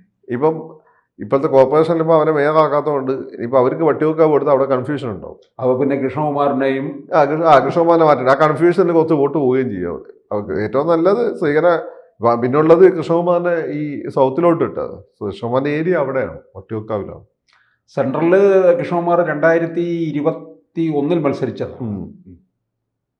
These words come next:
Speaker 1: അപ്പം അതിലേക്കാട്ടും മൂപ്പർക്ക് സാധ്യത അവിടെയാണ്. ഇവിടെ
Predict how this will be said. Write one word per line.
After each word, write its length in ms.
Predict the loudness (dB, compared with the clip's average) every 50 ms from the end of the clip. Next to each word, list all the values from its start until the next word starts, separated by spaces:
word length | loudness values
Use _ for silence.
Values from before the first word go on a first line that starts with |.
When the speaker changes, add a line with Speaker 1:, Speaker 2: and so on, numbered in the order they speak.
| _ _ _ _ _ _ _ _ _ _ _ _ _ _ _ _ _ _ _ _ -8 -4
Speaker 1:
അപ്പം 200 | -2 -2 0 -2 -2 -8 -8 -6 -4 -4
അതിലേക്കാട്ടും 600 | -2 -2 -2 0 2 2 4 4 2 2 2 -2 -2 -2
മൂപ്പർക്ക് 320 | -2 0 0 2 2 2 2 4
സാധ്യത 280 | 4 4 4 6 6 6
അവിടെയാണ്. 340 | 4 4 2 0 -2 -4 -8 -14 -18 -20 -20 -20 -20 -20 -20 _ _ _ _ _ _ _ _ -8
ഇവിടെ 220 | -4 -2 2 4